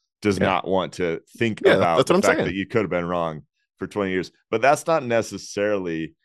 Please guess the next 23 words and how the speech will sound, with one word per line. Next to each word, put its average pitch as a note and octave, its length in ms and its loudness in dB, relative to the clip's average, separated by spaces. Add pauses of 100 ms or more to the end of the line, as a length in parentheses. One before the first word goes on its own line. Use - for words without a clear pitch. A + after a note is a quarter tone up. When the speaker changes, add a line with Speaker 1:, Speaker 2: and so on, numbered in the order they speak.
(160)
Speaker 1:
going G#2+ 200 -2
to G2+ 100 -2
a F#2 60 0
reference F#2+ 420 -2
point F2 220 -6
that D#2+ 80 -6
makes F2+ 220 -6
us D#2+ 120 -10
feel F2 300 0 (100)
good. G#2 340 4
That's G2 180 2
just - 280 -6 (120)
not F#2+ 440 0
wanting F2 540 -4 (460)
to, D#2+ 440 -2 (1040)
uh, D#2 280 2
Speaker 2:
Feel C#2+ 80 -6 (120)
Speaker 1:
question F2 460 2
Speaker 2:
bad? A#2 320 2 (520)
Speaker 1:
that F2+ 220 0
long F#2+ 260 2
belief. E2 500 -8 (680)
Speaker 2:
What? - 160 -2